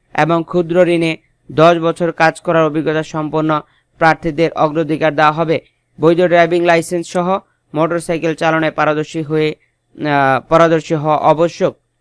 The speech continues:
এরপর দেখতে পাচ্ছি যে হিসাব, আহ, কর্মকর্তা, অডিট কর্মকর্তা, এখানে পদের সংখ্যা রয়েছে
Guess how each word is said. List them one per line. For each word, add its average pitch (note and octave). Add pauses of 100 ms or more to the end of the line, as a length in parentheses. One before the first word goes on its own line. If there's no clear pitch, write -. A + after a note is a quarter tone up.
(240)
এরপর F3
দেখতে F3+
পাচ্ছি F3
যে F3
হিসাব, E3+
আহ, D3+
কর্মকর্তা, E3 (380)
অডিট F3+
কর্মকর্তা, E3 (320)
এখানে F3
পদের E3+
সংখ্যা E3
রয়েছে D#3